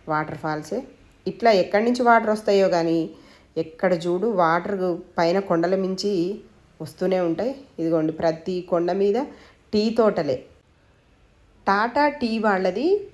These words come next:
ఒక చిన్న విలేజ్ లాగా ఉందండి. ఒక ఊరే ఉంది టాటా వాళ్ళది.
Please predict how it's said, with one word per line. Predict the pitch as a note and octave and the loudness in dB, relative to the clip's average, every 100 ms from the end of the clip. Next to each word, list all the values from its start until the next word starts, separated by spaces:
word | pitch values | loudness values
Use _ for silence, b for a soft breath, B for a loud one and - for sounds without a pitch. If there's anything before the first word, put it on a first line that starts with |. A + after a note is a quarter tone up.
| - | -8
ఒక | G3 G#3 F#3+ F#3 F#3+ G3+ | -4 0 0 0 -2 0
చిన్న | G3 A3+ C4 | 0 2 2
విలేజ్ | G#3 F#3+ G3+ A3 A3 A3 | 2 0 2 2 2 4
లాగా | G3 F#3 | 4 2
ఉందండి. | F3 E3+ F3 | 0 0 0
ఒక | F#3+ | 0
ఊరే | F3+ E3+ F#3+ A3 A#3 | 0 0 2 6 6
ఉంది | G3 F3 G3+ G#3+ | 6 0 -2 -2
టాటా | E3+ E3 F#3+ F#3 | 0 0 0 2
వాళ్ళది. | E3 D#3+ E3+ A#3+ F#4+ | 2 2 0 -2 -4